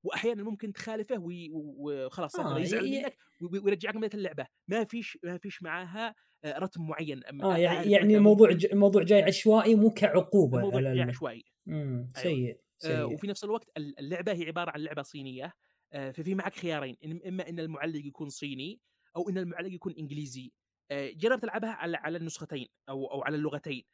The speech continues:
Speaker 1: على الرغم
Speaker 2: إمم.
Speaker 1: إني ما أفهم صيني بالخالص يعني، ولا حتى أي، آآ، أي حاجة منه. أ-، أقدر أقول لك إنه ال-،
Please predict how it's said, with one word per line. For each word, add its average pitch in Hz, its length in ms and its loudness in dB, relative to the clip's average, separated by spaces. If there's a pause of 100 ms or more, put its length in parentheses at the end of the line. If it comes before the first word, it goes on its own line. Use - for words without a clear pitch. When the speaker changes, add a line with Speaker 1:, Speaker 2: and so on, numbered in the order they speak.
(320)
Speaker 1:
على 214 140 4
الرغم 277 140 2
Speaker 2:
إمم. 240 80 -2
Speaker 1:
إني 233 160 -4
ما 247 80 -4
أفهم 202 440 -8
صيني 196 380 -4
بالخالص 139 800 -6
يعني، 120 300 -14 (340)
ولا 160 440 0
حتى 196 500 -6 (680)
أي، 226 320 -4
آآ، 165 420 -6
أي 240 120 0
حاجة 147 260 -6
منه. 147 220 -10
أ-، - 520 -18
أقدر 208 380 -6
أقول 226 180 -8
لك 214 220 -8
إنه 160 400 -6
ال-، 127 420 -10